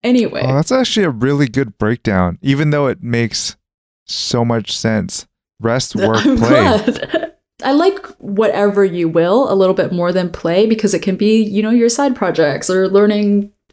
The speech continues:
Speaker 1: something else, which made me feel just so much better about the next two months of my life, which are really just dedicated to this M A, which, as you know, I've been putting a lot of other things just, like,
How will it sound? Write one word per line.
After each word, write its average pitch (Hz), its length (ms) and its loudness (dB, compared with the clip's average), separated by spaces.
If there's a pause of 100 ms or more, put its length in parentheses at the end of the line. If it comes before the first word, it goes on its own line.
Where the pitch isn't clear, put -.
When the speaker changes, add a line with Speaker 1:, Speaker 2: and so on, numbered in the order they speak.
Speaker 1:
something 196 340 -2
else, - 320 -4 (200)
which 277 360 0
made 262 280 4
me 311 160 2
feel 240 260 2
just 240 240 0
so 190 140 2
much 190 260 -4
better 160 500 2
about 160 600 -2 (680)
the - 120 0
next 156 340 -2
two 170 180 0
months 160 280 0
of 156 120 0
my 156 160 0
life, 156 560 0
which 165 240 -2
are 160 120 2
really 156 340 2
just 156 240 0
dedicated 151 680 -2
to 135 500 -2 (200)
this 165 260 0
M 151 200 -4
A, 185 340 0 (580)
which, - 300 -2
as 160 260 0
you 156 100 -2
know, 156 460 -2
I've 170 200 -4
been 160 160 -2
putting 165 280 0
a 156 60 -4
lot 147 200 0
of 143 100 -2
other 120 260 -2
things 110 300 -2
just, - 260 -2
like, 123 360 -2